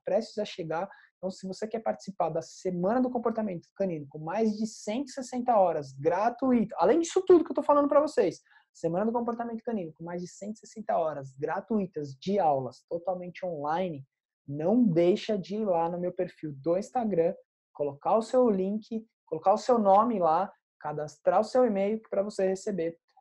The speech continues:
é, todos os avisos das aulas. Beleza?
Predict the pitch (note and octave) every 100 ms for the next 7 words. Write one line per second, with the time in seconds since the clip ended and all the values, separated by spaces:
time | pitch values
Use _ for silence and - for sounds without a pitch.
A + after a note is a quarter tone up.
0 | _ D3 C#3+ C#3 _ G3 G3 F3 F3 F#3
1 | D#3+ E3 D#3 D#3+ - - C3 D3+ D3 A#2
2 | - _ _ _ _ G3 C4+ C#4 D4